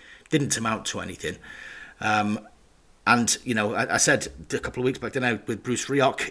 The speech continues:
in two years, I think he had about six or seven jobs that he was linked with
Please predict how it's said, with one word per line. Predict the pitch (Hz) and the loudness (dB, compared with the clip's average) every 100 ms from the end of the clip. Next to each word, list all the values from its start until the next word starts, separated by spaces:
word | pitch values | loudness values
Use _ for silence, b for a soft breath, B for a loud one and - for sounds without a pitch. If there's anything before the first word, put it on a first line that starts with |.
| - | -2
in | 127 117 | -2 0
two | - 190 139 | 2 2 4
years, | 151 113 95 117 - - | 4 4 2 0 -2 -4
I | |
think | - 123 | -8 -8
he | 117 | -6
had | 113 | -6
about | 104 104 - | -4 -2 0
six | - - 117 | 0 -2 -2
or | |
seven | - 120 147 107 | -2 0 -4 -2
jobs | 131 117 101 | -2 0 -2
that | 110 - | -4 -2
he | 120 | -2
was | 113 101 | -2 0
linked | 117 120 90 | 0 -2 -6
with | 73 69 | -8 -8